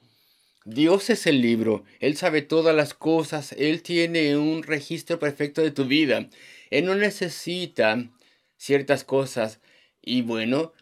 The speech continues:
nosotros a veces le informamos a Dios, pero es que Dios lo sabe todo. Yo no tengo tiempo de mostrarte en muchos pasajes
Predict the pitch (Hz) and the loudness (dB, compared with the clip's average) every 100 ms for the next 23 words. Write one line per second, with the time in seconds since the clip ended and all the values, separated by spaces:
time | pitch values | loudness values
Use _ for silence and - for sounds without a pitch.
0 | - 123 127 - 123 120 139 180 170 127 | -8 -2 -2 0 2 2 2 -2 0 0
1 | 123 123 147 131 120 120 120 127 131 147 | 0 0 -2 -2 -2 -2 -2 -2 -2 -4
2 | 127 180 208 165 202 214 - 214 202 208 | -2 2 2 2 0 0 0 -2 0 -2
3 | 208 - 202 196 180 190 127 - _ _ | -4 -4 -4 -4 -2 -2 -2 -6 _ _
4 | _ _ _ _ _ _ - 113 139 139 | _ _ _ _ _ _ -8 0 2 2
5 | 143 139 139 127 135 135 127 127 - 131 | 2 2 2 -2 0 0 0 0 0 4
6 | 139 143 123 120 127 143 139 143 - 160 | 4 4 0 0 -2 -6 -8 -10 -4 -4
7 | 143 113 - | -2 -6 -8